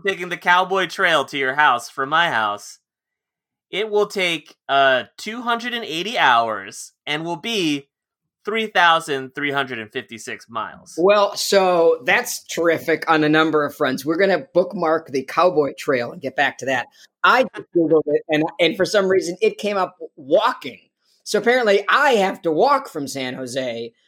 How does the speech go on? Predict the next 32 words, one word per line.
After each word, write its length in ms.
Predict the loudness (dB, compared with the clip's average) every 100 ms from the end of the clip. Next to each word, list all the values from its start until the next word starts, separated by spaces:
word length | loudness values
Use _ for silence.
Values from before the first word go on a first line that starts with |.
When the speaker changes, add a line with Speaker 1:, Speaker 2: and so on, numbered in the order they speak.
| _ _
Speaker 2:
home. 160 | -4 0
Speaker 1:
Well, 80 | 0
you 80 |
don't 120 | 2 2
have 120 | 2
a 40 |
bike. 280 | 0 -2 -6 _ _ _ _ _ _ _ _ _ _
Speaker 2:
Well, 140 | -4 0
th-, 260 | 2 4
it 160 | 2 2
pre-selected 580 | 0 2 2 0 0 0
walking. 420 | 0 0 -4 -20 _ _ _ _ _ -2
I 100 | 0
don't, 240 | 2 0 0
I 120 | 2
don't 160 | 2 2
know 100 | 0
why. 220 | -2 -4 -6
Anyway, 300 | 0 2 2
walking 800 | -2 0 2 2 0 -8 -10 -14 -16 _ _
says, 440 | -10 0 2 2 -2 -10 _ _ _ _ _ _ -2 2
uh, 220 | 2 0
three 320 | -6 -2 0 4
thousand 380 | 4 2 0
miles. 340 | 0 0 -2 -6
So 400 | -4 -2 -4 -10 -6
I 420 | 0 2 2 2
was 380 | 2 2 0 -2 -12
way 480 | -14 -4 2 2
under. 400 | 0 -8 -18 -20 _ _ _ -14
Um, 400 | -8 -6 -6 -6
Speaker 1:
Yeah. 160 | -6